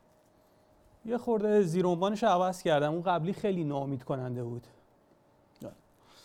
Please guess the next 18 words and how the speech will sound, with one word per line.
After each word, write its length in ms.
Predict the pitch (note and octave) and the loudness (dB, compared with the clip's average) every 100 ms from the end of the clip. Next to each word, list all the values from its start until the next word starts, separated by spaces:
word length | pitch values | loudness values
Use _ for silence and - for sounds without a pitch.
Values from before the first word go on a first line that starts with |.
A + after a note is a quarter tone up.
| - _ _ _ _ _ _ _ _ _ _ _ _ _ _ _ _ _ _ _ _ _ - | -20 _ _ _ _ _ _ _ _ _ _ _ _ _ _ _ _ _ _ _ _ _ -12
اه، 140 | - - - _ _ _ _ _ _ _ _ _ _ _ _ _ _ _ _ _ _ _ _ _ _ _ _ _ _ _ | -10 -10 -12 _ _ _ _ _ _ _ _ _ _ _ _ _ _ _ _ _ _ _ _ _ _ _ _ _ _ _
من 180 | A#3+ B3 | -4 -2
جانورشناسم 1160 | A3+ G#3 G3+ G3 F#3 G3 G#3 A3+ A3+ G#3+ G3+ F#3+ - D3 C#3+ | 0 0 2 0 0 -2 -2 -2 -2 0 -2 -4 -12 -10 -4
و 300 | F3 G3+ G3+ | 0 2 0
نویسنده 840 | F#3 D3 C#3+ - C#3 C3+ B2+ A#2+ A2 - _ D#3 C3+ | 0 0 -2 -2 -2 0 0 -2 -8 -20 _ -16 -6
و 300 | E3 E3+ E3 | -2 -2 -2
چند 240 | F#3 F3 | -6 -6
وقتی 280 | F#3 G3+ A3+ | -6 -6 -6
متوجه 460 | G#3 F#3 F#3 E3 F3+ | -6 -2 -2 -4 -8
شدم 340 | G3+ F#3+ F#3+ | -10 -8 -10
که 180 | F3 F#3+ | -6 -2
از 340 | D#3+ D3+ C#3 - _ C#3+ | -2 -2 -6 -16 _ -2
دو 140 | G3 | -2
جهت، 720 | F3+ F3 D3+ E3+ E3 E3 - - | 0 -4 -2 -2 0 -2 -10 -10
اه، 160 | C#3+ | -6
دارم 260 | C#3 D3+ E3 | 0 0 0
تهدید 480 | F3 D3+ - C#3+ C3 | 0 0 0 -4 -4
می‌شم. 280 | A2+ - | -12 -16